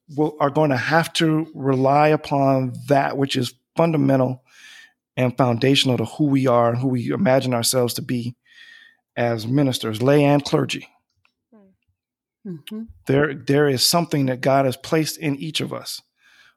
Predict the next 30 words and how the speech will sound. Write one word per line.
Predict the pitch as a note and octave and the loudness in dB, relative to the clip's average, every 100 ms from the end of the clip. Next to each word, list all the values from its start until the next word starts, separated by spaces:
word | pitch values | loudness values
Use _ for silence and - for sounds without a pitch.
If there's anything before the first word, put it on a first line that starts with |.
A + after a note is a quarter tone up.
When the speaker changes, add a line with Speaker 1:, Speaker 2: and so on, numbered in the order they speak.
| _ _ | _ _
Speaker 1:
We | D3 | -2
all | D#3+ D3+ D#3 | 2 4 4
bear | C3+ D3 | 4 2
the | C3+ C#3 | 2 0
image | D#3+ D3+ C3 | 0 0 -2
of | A#2+ | -4
God, | B2 B2 | -4 -4
but | C#3+ B2+ | -6 0
God | C3 C#3+ | 2 4
has | C#3 - | 2 -2
cr-, | - D3+ - _ - | -8 -10 -14 _ -6
has | C#3+ - | -4 -4
placed | - E3 E3 - - | -4 0 0 -2 -4
unique | C#3 F3 F3+ D3 | -2 0 0 -2
gifts | B2 D3+ D3 C3 | 0 2 2 -2
within | C#3 C3 | -2 -4
each | D#3 C#3 | -4 -6
of | B2 | -8
us | A#2+ - - _ - _ _ - | -10 -12 -20 _ -20 _ _ -2
that, | C#3+ C#3+ | 0 0
quite | - F3+ C#3+ | 0 0 2
frankly, | F#3+ F#3 C#3 | 0 0 -4
cannot | - E3 D#3 D3 C#3 | 0 0 2 0 0
and | C3+ B2+ - - | -4 -6 -8 -2
cannot | E3 D#3 D3 | 0 2 0
necessarily | D3 C#3+ C3+ D#3 C#3+ | -2 -2 0 2 2
be | C#3 | 0
used | C#3 F3 F3+ C3+ | -2 0 0 0
in | - B2+ | -2 -4
times, | B2 C#3 C3+ C3 B2 A#2+ | -4 0 2 2 0 -4